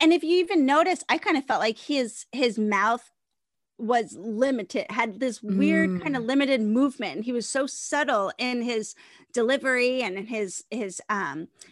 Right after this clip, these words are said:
Speaker 1: his conversation that once I heard, "Oh my gosh, he had a,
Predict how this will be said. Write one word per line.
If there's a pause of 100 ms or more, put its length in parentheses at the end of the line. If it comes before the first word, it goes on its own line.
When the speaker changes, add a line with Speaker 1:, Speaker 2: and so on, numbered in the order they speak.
(140)
Speaker 1:
his
conversation (260)
that
once
I
heard, (100)
"Oh
my
gosh,
he
had
a,